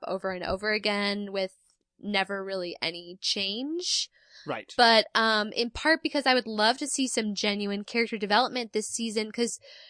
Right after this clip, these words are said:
Speaker 1: she's really been spinning her wheels. More than any other character, she has so little to do. I feel like the show loves her. Obviously,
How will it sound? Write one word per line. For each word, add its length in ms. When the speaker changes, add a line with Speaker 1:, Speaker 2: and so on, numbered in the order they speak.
Speaker 1:
she's 260
really 240
been 140
spinning 480
her 120
wheels. 520
More 160
than 180
any 240
other 160
character, 380
she 240
has 160
so 240
little 260
to 140
do. 400
I 80
feel 240
like 180
the 80
show 320
loves 560
her. 560
Obviously, 420